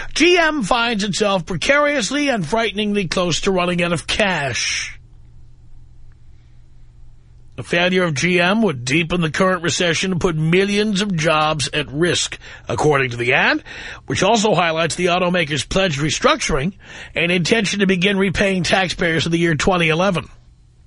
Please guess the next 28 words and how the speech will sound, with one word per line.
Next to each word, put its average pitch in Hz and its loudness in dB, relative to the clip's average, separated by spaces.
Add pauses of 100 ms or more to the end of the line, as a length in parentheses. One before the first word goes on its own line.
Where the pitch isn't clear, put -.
(960)
G 269 0
M 277 2
spokesman 208 0
Greg 208 0
Martin 190 0
said 175 -2
the 175 2
ad 226 2
was 185 0
an 175 -2
attempt 214 0
by 196 -2
the 196 2
automaker 196 0
to 190 0
present, 170 0
quote, 202 2
"a 185 0
pledge 220 2 (580)
directly 208 2
to 196 0
the 190 0
public." 127 -4 (1700)
Martin 254 0
said, 254 2
"We 262 2
believe 247 2
to, 240 2